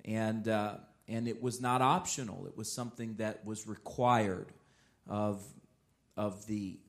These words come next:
Israelites and the Hebrews. And, uh,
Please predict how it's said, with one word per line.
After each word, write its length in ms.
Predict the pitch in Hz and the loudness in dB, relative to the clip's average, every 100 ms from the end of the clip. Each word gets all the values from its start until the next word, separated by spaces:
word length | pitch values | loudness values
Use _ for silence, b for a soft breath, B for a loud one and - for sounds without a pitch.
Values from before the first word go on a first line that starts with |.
| _ | _
Israelites 960 | 117 120 113 113 110 107 131 - - - _ _ _ _ - 107 | -4 -2 0 2 4 2 -2 -6 -8 -8 _ _ _ _ -12 -6
and 180 | 104 | -4
the 60 | 98 | -6
Hebrews. 800 | 98 120 110 113 110 135 - - b b b b b - | -4 -6 -4 -2 -2 -4 -10 -14 b b b b b -8
And, 400 | 113 117 113 110 | -2 0 0 -2
uh, 220 | 113 107 | -2 -4